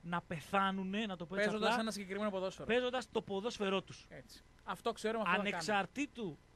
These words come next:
Speaker 2: Αν
Speaker 1: με ποιον
Speaker 2: χάνουνε ή
Speaker 1: παίζουν
Speaker 2: κερδίζουνε
Speaker 1: απέναντι.
Speaker 2: και ποιος είναι απέναντι.
Speaker 1: Είτε η Ισπανία, δηλαδή, είτε παίζει με το Ιράν,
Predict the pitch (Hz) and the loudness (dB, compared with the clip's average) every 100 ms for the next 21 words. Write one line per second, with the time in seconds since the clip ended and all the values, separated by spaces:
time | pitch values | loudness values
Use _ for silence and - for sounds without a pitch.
0 | - - - 240 214 196 214 277 233 240 | -20 -18 -2 0 2 6 6 8 6 6
1 | 233 214 214 175 214 196 247 233 208 - | 6 6 6 6 8 8 6 2 0 -4
2 | 220 226 208 196 269 - 226 165 135 175 | -6 -4 -2 2 2 4 0 0 -2 -6
3 | 175 196 196 262 240 226 247 233 240 - | -2 0 2 2 2 2 0 2 2 6
4 | 247 190 156 - 147 175 170 190 180 180 | 6 6 -2 -6 -4 -2 0 2 4 6
5 | 208 180 | 6 6